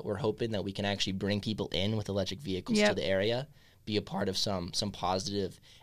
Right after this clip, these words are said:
Speaker 1: air quality, less climate change induced problems, and really just a, a better overall atmosphere for the people living in this area.
Speaker 2: Yep.
Speaker 1: Uh, I also, also have to give a shout out to,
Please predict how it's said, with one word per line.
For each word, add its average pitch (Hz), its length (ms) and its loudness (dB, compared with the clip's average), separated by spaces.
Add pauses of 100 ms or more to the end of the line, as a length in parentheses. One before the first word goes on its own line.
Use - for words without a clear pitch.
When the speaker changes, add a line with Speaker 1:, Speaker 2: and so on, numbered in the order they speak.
(120)
Speaker 1:
air 113 180 2
quality, 147 640 6 (220)
less - 220 -2
climate 113 360 0
change 143 400 2
induced 127 460 2
problems, 123 760 4 (460)
and 107 160 0
really 110 200 2
just 107 220 -2
a, - 160 0
a 104 40 0
better 104 260 2
overall 95 400 2
atmosphere 104 440 0
for 101 120 -6
the 87 100 -2
people 104 300 -4
living 104 260 0
in 110 60 0
this - 180 0
area. 143 440 4
Speaker 2:
Yep. 196 280 -2 (260)
Speaker 1:
Uh, 95 220 -2
I 113 100 4
also, 120 300 4
also 110 340 2
have 123 120 0
to 123 80 -4
give 113 160 4
a 101 40 4
shout 104 280 4
out 101 220 4
to, 95 360 2